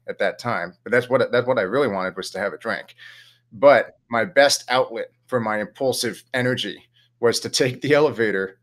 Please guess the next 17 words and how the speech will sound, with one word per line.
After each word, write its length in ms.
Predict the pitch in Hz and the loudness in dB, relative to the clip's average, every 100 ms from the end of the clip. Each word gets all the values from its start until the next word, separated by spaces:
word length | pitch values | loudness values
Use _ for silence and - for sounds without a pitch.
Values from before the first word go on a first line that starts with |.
| _ | _
to 100 | - | -6
the, 140 | 107 - _ 117 | -6 -8 _ -8
the 80 | 117 | -8
basement 580 | 92 131 151 147 127 120 | 0 0 2 0 0 0
of 180 | 117 104 | -4 -4
the 60 | |
building, 440 | 98 127 117 95 92 - _ - | -2 0 2 -2 -6 -16 _ 0
go 180 | 131 160 | 2 2
into 120 | - _ 277 | -2 _ -2
Wendy's 580 | 285 226 85 - - _ _ - | 0 0 -4 -6 -6 _ _ -8
and 120 | 113 | 0
order, 240 | 131 139 127 | 4 4 6
like, 220 | 123 120 | 4 4
a, 300 | 110 98 92 _ _ _ _ _ - | 4 4 0 _ _ _ _ _ -6
I 120 | 110 | -4
don't 160 | 107 95 | -2 -4
know, 260 | 101 104 | -2 -2